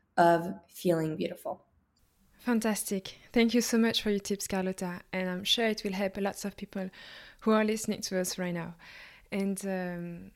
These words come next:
Speaker 2: thinking of acne, which is obviously the main topic here on the podcast,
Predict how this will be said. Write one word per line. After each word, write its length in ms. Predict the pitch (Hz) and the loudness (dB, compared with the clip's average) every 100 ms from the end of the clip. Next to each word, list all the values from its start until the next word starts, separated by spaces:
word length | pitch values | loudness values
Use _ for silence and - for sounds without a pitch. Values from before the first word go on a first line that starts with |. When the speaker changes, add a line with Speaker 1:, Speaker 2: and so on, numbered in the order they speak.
| - - - | -20 -20 -8
Speaker 2:
thinking 360 | 233 220 247 220 | -4 0 2 2
of 160 | 196 196 | 2 0
acne, 400 | 196 - 202 185 | -2 -2 -2 -2
which 280 | 180 - | -2 -2
is 240 | 185 175 - | -2 -4 -6
obviously 440 | 180 185 185 202 | -8 -6 -4 -4
the 120 | 185 185 | -2 0
main 180 | 190 | -2
topic 280 | 190 190 190 | -2 -4 -6
here 420 | - 202 185 175 - | -6 -4 -4 -6 -8
on 120 | 185 | -6
the 80 | 185 | -4
podcast, 600 | 196 196 190 170 - - | -6 -6 -8 -10 -12 -16